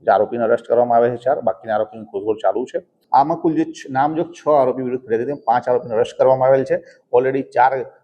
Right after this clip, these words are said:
જે ગાડીઓ છે એ રિકવર કરવામાં આવી રહી છે અને બાકીની બે ગાડીઓ છે એની અત્યારે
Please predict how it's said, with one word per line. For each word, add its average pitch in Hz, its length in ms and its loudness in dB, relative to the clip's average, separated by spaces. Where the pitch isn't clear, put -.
જે 117 120 -6
ગાડીઓ 120 360 0
છે 127 140 -4
એ 110 220 -4
રિકવર 113 260 -2
કરવામાં 135 320 2
આવી 127 100 -10
રહી 123 140 -6
છે 120 100 -12
અને 180 80 -10
બાકીની 123 300 -4
બે 120 200 -2
ગાડીઓ 113 300 0
છે 110 360 0
એની 123 220 -2
અત્યારે 120 440 -4